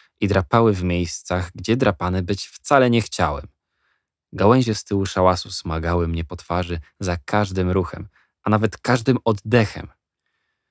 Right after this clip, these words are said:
Avery ciągnął koce do siebie, mimo że leżał najbliżej ognia.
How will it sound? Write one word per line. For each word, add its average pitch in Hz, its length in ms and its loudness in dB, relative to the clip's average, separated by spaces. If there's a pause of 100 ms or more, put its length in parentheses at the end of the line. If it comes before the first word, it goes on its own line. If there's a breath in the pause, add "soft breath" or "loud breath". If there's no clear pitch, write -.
(240)
Avery 120 340 4
ciągnął 107 480 2
koce 101 300 0
do 90 120 0
siebie, 87 460 -2 (200 loud breath)
mimo 127 220 6
że 117 140 4
leżał 107 240 4
najbliżej 107 580 0
ognia. 92 400 4